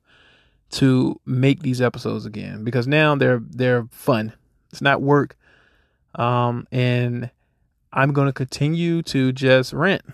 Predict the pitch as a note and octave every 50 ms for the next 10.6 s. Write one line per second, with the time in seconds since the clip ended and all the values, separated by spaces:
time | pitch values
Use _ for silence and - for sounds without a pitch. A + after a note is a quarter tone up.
0 | _ _ _ _ _ _ _ _ _ _ _ _ _ - - B2+ B2 B2 C3 B2+
1 | C3 D3+ C3+ - C3+ C3 - C#3+ C3+ C3 C3 B2 B2 A#2+ A#2+ A2+ A#2+ A#2 - -
2 | _ _ _ - - - _ _ - C3 A#2+ - - - C#3 C3+ C3 B2 - -
3 | C3+ C3 B2 - A#2 A#2+ - - C3 C#3 C#3+ D3 D3+ D3+ D3 C#3+ C#3 C#3 C#3 -
4 | - B2+ A2 - - - C3+ - D3 D3 D3 D3+ - D#3 B2 - - - D3 D3+
5 | D3+ D3+ D3+ D#3 D3+ C#3+ - - C3+ A2 A2 A#2 B2 C3 C3+ C3+ C3 B2+ - -
6 | - C3+ C3 C3 C3 C3 C3 C3 B2+ _ _ - - - - _ _ - - G#2+
7 | - - - - - F3+ F#3 F3+ F3 F3 F3 - - A#2+ C#3+ D3+ C#3+ D3 D3+ C#3+
8 | - D3 C#3+ C#3+ C3+ C3 B2+ - - - F3 F#3+ E3+ - - - E3+ E3+ E3 E3
9 | D3 - - C#3+ C3+ C3 C3+ C#3+ D3 E3+ F3 E3+ - - - D3+ D3+ - - -
10 | F3 - - F3+ F3+ F3+ F3 D#3+ - - -